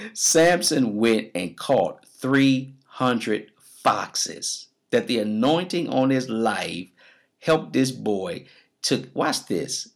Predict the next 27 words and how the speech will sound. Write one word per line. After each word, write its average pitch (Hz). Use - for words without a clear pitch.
not 185
just -
two. 127
Lord 123
have 127
mercy, 131
I 87
can't 135
catch 175
one 247
fox, -
and 127
I 160
doubt 147
that 160
you 247
can 175
too. 190
He 226
caught -
three 196
hundred 165
foxes -
and 113
took 160
fire 175
bands 80